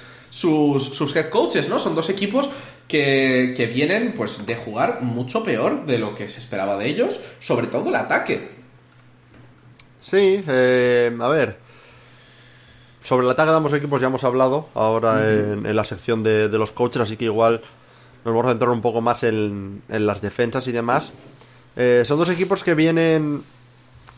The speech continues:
Speaker 2: con lesiones importantes, eh,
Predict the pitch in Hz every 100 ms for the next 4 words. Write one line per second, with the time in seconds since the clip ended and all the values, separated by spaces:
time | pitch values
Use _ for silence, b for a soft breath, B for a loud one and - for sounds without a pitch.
0 | - - - - - - 131 127 123 147
1 | 180 180 156 123 117 107 - 101 98 90
2 | 135 - - - - - _ - 104 98
3 | 98 95 92 90 90